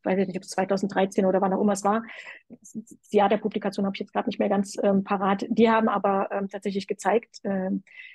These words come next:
dass es vor ungefähr zweihundert Millionen Jahren, äh, zu einem, äh, zu einem massiven Sauerstoffverlust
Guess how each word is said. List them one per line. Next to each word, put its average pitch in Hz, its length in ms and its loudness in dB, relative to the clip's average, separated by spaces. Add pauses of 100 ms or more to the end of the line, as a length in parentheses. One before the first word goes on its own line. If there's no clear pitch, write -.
(140)
dass 196 200 0
es 196 300 0
vor - 460 0
ungefähr 262 300 2
zweihundert 226 360 2
Millionen 185 380 2
Jahren, 196 580 2 (500)
äh, 202 200 -2
zu 208 240 -2
einem, 196 480 -2 (640)
äh, 185 320 -8
zu - 140 -10
einem 185 420 -4 (680)
massiven 214 1000 4
Sauerstoffverlust 226 1500 -2